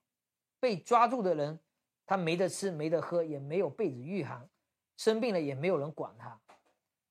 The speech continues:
但是呢，这个犯人的亲友可以前去给他带吃的、喝的、被子、药物，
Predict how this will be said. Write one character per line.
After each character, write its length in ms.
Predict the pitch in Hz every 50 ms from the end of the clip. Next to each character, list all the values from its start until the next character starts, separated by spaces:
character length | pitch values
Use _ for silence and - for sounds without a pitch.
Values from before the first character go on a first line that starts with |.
| _ _
但 180 | - 269 240 214
是 140 | - 269 226
呢， 120 | 196 190
这 200 | 180 - - 254
个 180 | 247 214 190 185
犯 260 | - - 269 226 175
人 120 | 151 160
的 100 | 175 160
亲 320 | - - - - 240 254 226
友 180 | 175 - - _ _ _ _ _ _ _ _ -
可 120 | - 196
以 100 | 202 180
前 280 | 135 - - 151 170 180
去 100 | 196 196
给 160 | 143 135 131
他 180 | 143 165 165
带 240 | 160 - - 196 160
吃 280 | 135 - - - 185 175
的、 120 | 170 151
喝 240 | 139 - - 185 185
的、 120 | 170 147
被 240 | 135 - 208 190 156
子、 120 | 131 120 117
药 180 | 127 165 202 175
物， 180 | 156 151 147